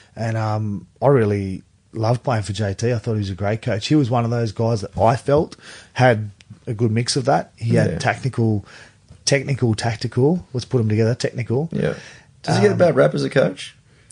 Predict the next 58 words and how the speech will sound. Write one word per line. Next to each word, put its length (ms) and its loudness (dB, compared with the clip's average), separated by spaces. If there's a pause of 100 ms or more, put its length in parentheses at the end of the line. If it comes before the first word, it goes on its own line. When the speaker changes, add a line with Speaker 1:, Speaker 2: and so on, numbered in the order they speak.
(100)
Speaker 1:
I 80 4
think 180 -2
he 80 0
has. 560 0
I 100 -2
think 180 0
it's 260 -4 (1200)
not 160 -2
warranted. 460 0 (160)
Speaker 2:
Yeah. 200 -2
Speaker 1:
But 280 2
that's 180 2
just 140 -4
my 120 -2
personal 420 -2
opinion. 380 0
He 120 -2
might 140 0
have 100 0
done 180 0
some 140 -6
things 220 -4
to 160 -2
upset 340 -4
people 260 0
at 80 -6
times, 340 -2
but 340 -4 (380)
I 140 6
felt 260 2
that 140 -4 (160)
he 180 2
was 180 -2
one 140 0
of 60 0
my 120 0
better 240 0
coaches 600 -4
for 80 -8
Speaker 2:
Yeah. 140 2
Speaker 1:
sure. 280 2 (160)
Speaker 2:
Do 80 0
you 60 6
think 180 4
Speaker 1:
Yeah. 80 4
Speaker 2:
even 400 2
with 140 0
your 120 2
own 120 4
experience 460 -4
as 60 -12
a 60 -10
coach, 360 0
do 60 -8
you 40 -4
think 180 -8
sometimes 400 -2
you, 220 -2